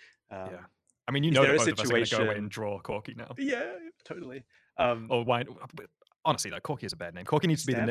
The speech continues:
Speaker 2: nickname, but there
Speaker 1: Stampy?
Speaker 2: needs to be, like, a proper long multi-name.
Speaker 1: Yeah. Or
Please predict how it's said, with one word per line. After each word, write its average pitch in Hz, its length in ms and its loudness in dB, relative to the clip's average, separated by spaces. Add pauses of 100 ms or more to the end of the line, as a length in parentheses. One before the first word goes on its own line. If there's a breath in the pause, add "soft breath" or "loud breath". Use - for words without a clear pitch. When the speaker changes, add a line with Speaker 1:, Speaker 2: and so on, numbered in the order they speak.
(120)
Speaker 2:
nickname, 139 200 2
but 120 120 0
there 120 60 -2
Speaker 1:
Stampy? 117 40 0
Speaker 2:
needs 123 180 -4
to 123 100 -6
be, 107 220 -6
like, 98 200 -8
a 101 100 -6
proper 101 560 -4
long 101 520 -6 (380)
multi-name. 104 600 -8
Speaker 1:
Yeah. 120 260 -10 (1600 soft breath)
Or 98 360 -18